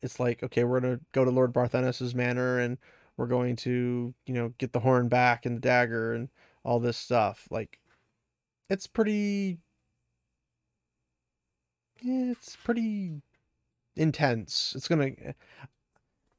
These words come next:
it's gonna probably pick up in speed, and this is the planning stage before the heist, <laughs> basically. So, I'm looking forward to it.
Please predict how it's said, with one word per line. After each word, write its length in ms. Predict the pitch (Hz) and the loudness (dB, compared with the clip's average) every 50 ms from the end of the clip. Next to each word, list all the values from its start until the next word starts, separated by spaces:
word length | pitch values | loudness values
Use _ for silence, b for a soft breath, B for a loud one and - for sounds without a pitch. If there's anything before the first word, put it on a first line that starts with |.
| _ _ _ - | _ _ _ -6
it's 140 | - - | -2 6
gonna 200 | - 254 226 190 | 10 12 12 12
probably 500 | 147 - - 190 175 165 160 151 156 160 | 10 10 10 10 10 10 10 10 10 10
pick 280 | 139 - 190 160 - - | 10 12 10 10 12 12
up 240 | 160 139 127 - - - - _ _ _ _ - | 12 12 12 12 8 -6 -20 _ _ _ _ 0
in 120 | - 135 | 0 2
speed, 640 | 123 - - - - - 170 139 127 123 120 107 - - _ _ _ _ | 2 2 -2 -4 -2 0 0 2 2 0 -2 -6 -8 -12 _ _ _ _
and 180 | - 135 131 135 | 0 2 2 2
this 180 | 143 135 - 139 | 2 0 0 -2
is 140 | 131 120 | -4 -4
the 80 | - 135 | -4 -8
planning 440 | - - 165 156 143 131 123 123 120 | -2 4 6 6 6 6 4 2 0
stage 460 | - - - 127 120 117 117 117 - | -4 -4 -2 0 0 0 0 -4 -6
before 240 | - - - 127 117 | -10 -6 -4 -2 -2
the 80 | 117 | 0
heist, 500 | 117 - - 117 127 - - - - - - | 0 -2 -2 -4 -4 -4 -6 -6 -6 -6 -4
<laughs> 40 | - | -2
basically. 580 | 120 113 - - - - - 127 131 - - _ _ - - - _ - 302 - _ B B B B B B B B B B | -2 0 0 -2 -2 0 2 2 2 2 2 _ _ -2 -2 0 _ 2 -2 -2 _ B B B B B B B B B B
So, 560 | - - - 127 120 120 127 123 131 131 139 - _ - | -12 -4 0 2 2 2 2 0 -2 -4 -6 -10 _ 0
I'm 180 | 139 170 196 | 4 4 4
looking 260 | 175 139 - - 127 120 | 4 2 0 -2 -8 -8
forward 340 | - - - 117 98 - - | -4 -2 -2 -2 -2 -4 -6
to 140 | - - 110 | -4 -2 -2
it. 300 | 123 131 - - - | -2 -2 -4 -8 -20